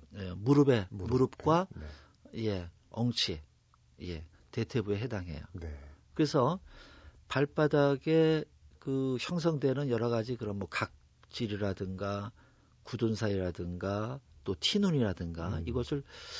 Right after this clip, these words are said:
Speaker 1: 굉장히 그 발에 국한돼서 생각을 하시는데 사실은 그런 것들이 우리 몸에 어떤 문제가 일어나는지에 대한 어떤 조짐이에요.
Speaker 2: 네.
Speaker 1: 예, 그걸 대변해 주는 건데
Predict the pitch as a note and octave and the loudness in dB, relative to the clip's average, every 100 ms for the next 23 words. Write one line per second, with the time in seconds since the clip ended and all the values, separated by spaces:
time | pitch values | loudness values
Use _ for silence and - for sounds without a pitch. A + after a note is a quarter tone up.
0 | - - - B2 C3 C#3 - - A#2+ C#3 | -12 -12 -8 -4 -2 0 2 2 6 8
1 | C3+ B2+ B2 - G#2+ - - D#3 C3 A#2 | 8 6 2 -2 -12 -12 -2 2 4 2
2 | G#2+ G2 G#2+ D3+ C3+ B2+ A2+ G2 - G2 | 2 0 0 -2 -4 -2 -2 -2 -4 -6
3 | A#2 B2+ E2+ - C3+ C#3 C#3+ E3 - - | -4 -4 -4 -4 -4 0 0 -2 -6 -20
4 | - - - - - C3 A#2 - C#3 D3 | -20 -20 -20 -10 -2 0 0 -2 0 2
5 | C#3 F3 - A#2+ C3 A2 A#2+ C3 G2+ - | 0 -2 -2 2 4 4 2 0 -4 -2
6 | C#3+ D3 C#3+ C3 A#2+ C3+ C3+ C3 A#2+ A#2+ | 0 2 0 -2 -2 0 2 2 2 2
7 | A2+ G#2+ G#2+ G2+ G#2+ G2 F#2 F#2 G2 D#2+ | 0 -2 -6 -8 -6 -4 -4 -4 -8 -8
8 | A2 - B2+ A#2+ E3+ C3 F2 E2 F2 F#2 | -10 -4 -2 0 0 -2 -2 -6 -6 -6
9 | E2 C#2+ - F#2 - A#2+ G#2 - - - | -6 -8 -8 -6 -2 -2 -2 -8 -10 -2
10 | A#2 A#2 A2 A#2 G2 F2 D#2+ F2+ C3+ F#2+ | 0 2 0 -2 -4 -4 -6 -4 -4 -4